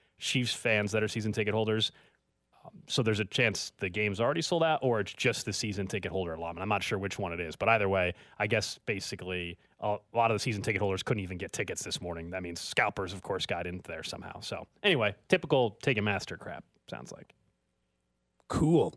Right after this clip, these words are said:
Speaker 2: That's the worst. It just feels like, why <laughs> not give them the opportunity to do it?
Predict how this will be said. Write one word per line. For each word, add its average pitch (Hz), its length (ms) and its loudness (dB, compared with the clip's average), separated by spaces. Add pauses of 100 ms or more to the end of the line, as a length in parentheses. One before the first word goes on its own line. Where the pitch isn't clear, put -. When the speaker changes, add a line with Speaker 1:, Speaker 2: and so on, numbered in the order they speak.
Speaker 2:
That's 330 240 6
the 254 100 8
worst. - 540 -2
It 170 100 2
just 269 200 6
feels 277 260 8
like, 233 200 10
why 147 260 10
<laughs> 131 60 2 (100)
not - 180 -2
give 151 160 2
them 151 100 4
the 143 100 8
opportunity 147 360 2
to 123 80 2
do 139 80 6
it? 151 120 2